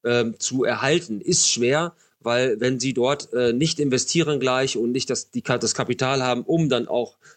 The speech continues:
in, ähm, neue Technik zu investieren, um innovativ und fortschrittlich zu sein und damit auch effizient zu sein,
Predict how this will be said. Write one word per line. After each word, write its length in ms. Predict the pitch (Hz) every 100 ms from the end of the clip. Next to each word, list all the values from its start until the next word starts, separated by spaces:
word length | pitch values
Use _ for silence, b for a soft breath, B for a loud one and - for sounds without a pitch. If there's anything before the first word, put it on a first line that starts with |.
| _
in, 300 | 123 127 120 107
ähm, 360 | 110 107 101 B B B _
neue 380 | 110 127 143 123
Technik 400 | - 160 160 -
zu 120 | -
investieren, 680 | 117 113 110 - 123 110 107
um 360 | 87 117 113 110
innovativ 680 | 160 147 123 - 156 151 -
und 200 | 123 117
fortschrittlich 600 | - 175 - - - -
zu 100 | 123
sein 380 | 110 156 160 107
und 80 |
damit 240 | 110 117 110
auch 120 | 113
effizient 460 | 117 120 - 165 165
zu 100 | 151
sein, 380 | 104 95 90